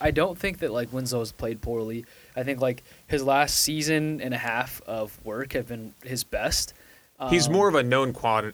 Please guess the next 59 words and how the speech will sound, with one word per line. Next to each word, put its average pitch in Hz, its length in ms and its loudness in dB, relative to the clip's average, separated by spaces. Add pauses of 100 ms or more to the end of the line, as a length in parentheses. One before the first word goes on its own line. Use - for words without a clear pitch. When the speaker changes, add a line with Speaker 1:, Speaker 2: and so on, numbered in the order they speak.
Speaker 2:
quantity, 110 400 2
I 92 100 4
guess, 95 240 2
is 95 100 -4
what 95 300 2
you're 107 140 -6
saying. 92 380 2
So - 140 0
you 107 140 4
play 151 260 2
him 156 80 4
at 151 120 2
the 135 60 2
point 127 260 0
guard 110 180 4
position 104 480 0
to - 100 -10
mitigate 110 460 2
his 101 180 2
lack 101 260 2
of 113 100 -2
shooting, 101 480 2 (320)
uh, 104 140 6
where 101 280 4
it's 95 160 0
on 107 140 4
the 98 80 0
wing. 104 200 2
I 98 80 2
mean, 98 160 0
bef-, - 220 -6
early 139 240 6
in 113 60 4
his 104 120 0
career, 107 220 2
they 98 120 0
played 110 200 2
him 101 80 0
at 92 100 -4
power 107 220 4
forward. 113 340 2
He 110 100 -4
got 101 240 2
beat 104 160 -2
up 110 220 2
because, 98 500 -2
you 104 80 0
know, 92 140 -4
he's 113 160 -8
a - 20 -8
Speaker 1:
He - 20 -8
was - 80 -4
Speaker 2:
six - 260 2
six 190 180 6
power 107 80 4
Speaker 1:
terrible. 104 200 4
Speaker 2:
forward. 101 320 0
Speaker 1:
Yeah. 131 220 2 (280)
Speaker 2:
Um, 107 320 4